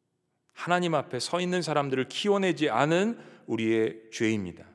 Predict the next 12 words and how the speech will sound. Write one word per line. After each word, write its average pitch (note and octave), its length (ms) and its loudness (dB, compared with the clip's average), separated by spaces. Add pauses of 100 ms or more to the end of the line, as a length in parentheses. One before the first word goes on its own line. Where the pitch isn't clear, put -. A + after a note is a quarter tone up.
(1700)
성경적인 G3 1040 2
가치관을 F#3 760 2
가진 D#3+ 400 4
지도자를 F3 520 4
선출하려면 F3 920 2
성경적인 G3+ 880 2
가치관을 E3+ 600 0
가지고 F#3 460 4
있는 F#3 300 0
기독교인들이 D#3 640 2
있어야 A2+ 240 0
합니다. E2+ 320 -8